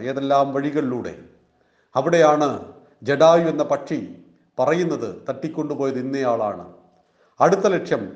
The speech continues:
എങ്ങനെ അവിടെ എത്തിപ്പെടാം? അപ്പോൾ കിട്ടുന്ന നിർദ്ദേശമാണ് അവസാനം ശബരി പറയുന്നു, "ദക്ഷിണ ദിക്കിലേക്ക് തന്നെ യാത്ര തുടരുക. അവിടെ ഋഷ്യമൂകാചലത്തിലെത്തിയാൽ സുഗ്രീവനെ കാണാം. അദ്ദേഹവുമായിട്ട് സഖ്യമുണ്ടാക്കുക. എന്നിട്ട്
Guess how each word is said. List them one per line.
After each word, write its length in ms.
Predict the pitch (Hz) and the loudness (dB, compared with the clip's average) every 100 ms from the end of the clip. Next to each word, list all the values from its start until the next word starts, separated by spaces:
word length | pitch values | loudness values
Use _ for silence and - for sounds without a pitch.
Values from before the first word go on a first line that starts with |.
| 123 | -4
എങ്ങനെ 300 | 151 202 175 | -2 2 2
അവിടെ 200 | 143 143 | 2 0
എത്തിപ്പെടാം? 760 | 139 143 123 107 82 - - _ _ _ - | -2 -4 -2 -2 -4 -8 -20 _ _ _ -6
അപ്പോൾ 220 | 139 180 | 0 0
കിട്ടുന്ന 300 | 175 175 170 | 0 -2 -2
നിർദ്ദേശമാണ് 760 | 165 156 147 190 175 151 143 139 120 - - - _ | -2 -2 0 0 0 0 0 0 -4 -8 -16 -20 _
അവസാനം 500 | 131 143 143 139 135 | -2 0 2 2 2
ശബരി 300 | 131 131 156 | 0 -2 0
പറയുന്നു, 440 | 147 135 135 135 131 - - - _ - | 0 0 0 -2 -2 -4 -10 -20 _ -2
"ദക്ഷിണ 320 | 180 - 220 | 0 2 2
ദിക്കിലേക്ക് 540 | 175 175 170 156 139 | 2 0 0 0 0
തന്നെ 160 | 139 139 | -2 2
യാത്ര 300 | 127 131 151 | 4 4 0
തുടരുക. 420 | 131 120 123 113 87 69 - - _ _ _ _ - | -2 -2 0 0 0 -4 -14 -20 _ _ _ _ 2
അവിടെ 520 | 139 156 113 87 - 156 | 4 6 4 0 -8 -6
ഋഷ്യമൂകാചലത്തിലെത്തിയാൽ 1300 | - 180 165 165 165 170 165 165 151 151 143 135 117 101 - - | -2 0 2 4 4 4 2 0 -6 -6 -2 0 0 -4 -16 -14
സുഗ്രീവനെ 480 | 127 113 156 180 143 | -10 -4 -2 -2 -4
കാണാം. 600 | - 113 117 107 85 - | -6 -6 -4 -6 -10 -10
അദ്ദേഹവുമായിട്ട് 680 | 127 139 160 165 143 135 131 | -6 -4 -2 -2 -2 -4 -6
സഖ്യമുണ്ടാക്കുക. 920 | 120 135 - 170 135 117 110 - 113 104 76 - - _ _ | -8 -10 -8 -6 -2 -2 -2 -2 0 0 0 -10 -20 _ _
എന്നിട്ട് 380 | 151 180 180 | 4 4 4